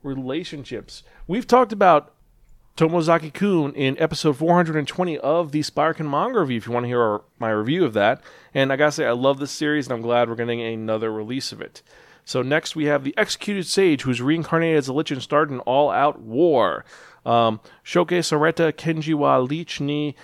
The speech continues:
Teshishite Shinryaku Senso wo Hajimeru,"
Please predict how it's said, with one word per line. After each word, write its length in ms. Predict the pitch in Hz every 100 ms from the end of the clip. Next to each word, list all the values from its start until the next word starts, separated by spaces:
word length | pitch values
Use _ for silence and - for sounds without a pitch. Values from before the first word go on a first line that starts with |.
| - - _
Teshishite 760 | 156 - 143 - 185 180 175
Shinryaku 1200 | 170 - - 156 139 135 135 139 151 165 - 180 165
Senso 880 | - 160 160 143 - - 165 160
wo 340 | 143 143 139 135
Hajimeru," 880 | - - 139 135 143 156 160 165